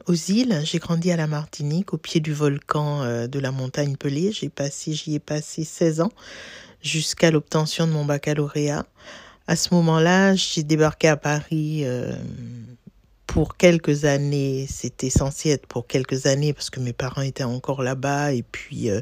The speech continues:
je me voyais pas du tout, euh, vivre à Paris. Pour moi, c'était une ville, euh, froide. Euh, les gens ne parlaient pas aux autres. Enfin, je ne voyais pas ça du tout.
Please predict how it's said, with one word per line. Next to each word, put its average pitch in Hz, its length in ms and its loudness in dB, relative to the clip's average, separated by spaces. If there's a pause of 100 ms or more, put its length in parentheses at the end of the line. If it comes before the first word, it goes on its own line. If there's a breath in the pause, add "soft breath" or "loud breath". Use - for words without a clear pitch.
(520 loud breath)
je 139 240 0
me 147 160 4
voyais 139 340 6
pas 151 240 4
du 147 220 -8
tout, 151 420 -2
euh, 135 180 4
vivre 131 340 -2
à 131 60 -2
Paris. 139 420 -4
Pour 127 200 -4
moi, 131 160 0
c'était - 380 -4
une 135 320 -4
ville, 139 400 -4
euh, 117 120 -2
froide. 135 1080 -4 (880 loud breath)
Euh, - 340 -4
les 151 160 0
gens 151 220 0
ne 151 80 0
parlaient 143 340 0
pas 139 240 -2
aux 147 220 -2
autres. 139 560 -4
Enfin, 139 260 -4
je 147 200 -4
ne 147 120 -2
voyais 151 260 2
pas 175 180 -4
ça 175 200 -2
du 160 160 -4
tout. 196 180 0